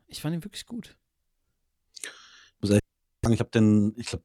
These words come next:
Speaker 2: einmal erst gehört, weil ich, äh, also wenn ich The Zone mal gucke, dann, äh, Freitagabendspiele und da ist er meistens nicht dabei.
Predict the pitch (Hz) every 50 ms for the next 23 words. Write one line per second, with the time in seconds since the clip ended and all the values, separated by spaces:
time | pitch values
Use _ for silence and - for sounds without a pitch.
0 | - - 120 117 123 135 127 117 104 - - - 101 98 110 113 101 95 92 95
1 | - - 98 92 90 90 92 95 92 90 90 92 101 - - 101 95 104 113 135
2 | 123 - 120 104 101 113 120 131 131 120 - - 127 - - 135 143 - _ _
3 | _ _ - _ _ _ - 101 104 104 101 104 104 - 127 110 - - 107 110
4 | 110 104 101 101 113 127 131 - - - 131 131 127 117 110 104 104 107 110 101
5 | 101 107 110 - - 95 - 120 123 - - 143 127 131 131 139 151